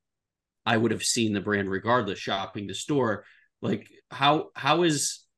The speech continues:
obviously the hockey community's gotta be understanding the brand, the name, the concept right off the bat and grabbing it. You know, how much of the business is from that? And is,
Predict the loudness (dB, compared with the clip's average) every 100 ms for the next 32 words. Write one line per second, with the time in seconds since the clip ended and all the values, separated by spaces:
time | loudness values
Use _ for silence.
0 | _ _ _ -2 0 0 -2 -4 -4 -6
1 | -12 -4 -2 0 -2 -2 -2 -2 -4 -4
2 | -8 _ -4 -2 0 2 2 2 -2 -2
3 | -2 0 -2 -2 -2 -4 -4 -4 -4 -2
4 | -2 -2 -6 -2 2 2 0 -6 _ _
5 | _ -6 -4 0 2 2 0 -2 -4 -6
6 | _ -8 -6 -2 -2 -2 -4 -4 -2 -2
7 | -2 -4 -6 -6 -4 0 0 0 -2 -4
8 | -4 -6